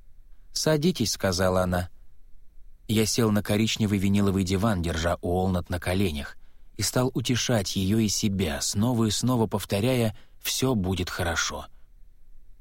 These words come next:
Подошла негритянка-ветеринар, посмотрела на Уолнет и спросила: "Кто тут у нас?" "Уолнет", — ответил я. "Вы делали ей прививку от парво?" — спросила она.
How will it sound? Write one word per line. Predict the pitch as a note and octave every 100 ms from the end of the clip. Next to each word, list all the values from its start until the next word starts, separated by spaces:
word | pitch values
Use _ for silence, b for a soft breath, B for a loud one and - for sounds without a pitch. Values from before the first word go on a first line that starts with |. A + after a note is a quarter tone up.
| - - -
Подошла | A#2+ C#3+ C#3 F#3
негритянка-ветеринар, | F3+ D3 B2+ A#2+ D3+ D3 C3 A#2+ B2+ A2 F2+ E2 D#2 - - - -
посмотрела | A2 A2+ A2 A#2 G2+ F#2+
на | G2
Уолнет | G2 B2 C#3 A#2
и | A2
спросила: | - A#2+ A2+ - D#2+ D#2 - b b - - - - - -
"Кто | - - G#2 D#2
тут | G#2+ A2
у | C#3+
нас?" | D#3+ F#3+ - - - - - - - - - - - - -
"Уолнет", — | B2 B2 G#2 D2 C2+ - -
ответил | - - D#2 D2+
я. | C#2+ C2 - - - - - - - - - - - - -
"Вы | B2+ C3
делали | A#2 F#3+ A3+ G#3
ей | D3+ C3
прививку | B2+ A#2+ A2+ G#2 A2
от | A2 A#2 -
парво?" — | G2+ F2+ F#2 D3+ D3+
спросила | - - D3+ - D#3 D3
она. | C#3+ D3 C#3+